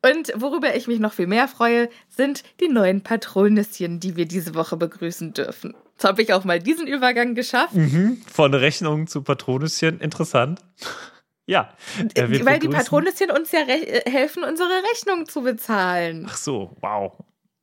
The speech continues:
Speaker 2: Ja. Mhm. <laughs> Äh, wir begrüßen ganz herzlich, äh, als neues Patronüschen die Ursina.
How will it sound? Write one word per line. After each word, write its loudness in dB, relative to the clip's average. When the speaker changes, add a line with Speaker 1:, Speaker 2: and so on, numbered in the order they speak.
Speaker 2:
Ja. -2
Mhm. -4
<laughs> -18
Äh, 0
wir 0
begrüßen -2
ganz 0
herzlich, -6
äh, -2
als -4
neues -4
Patronüschen -6
die -4
Ursina. 0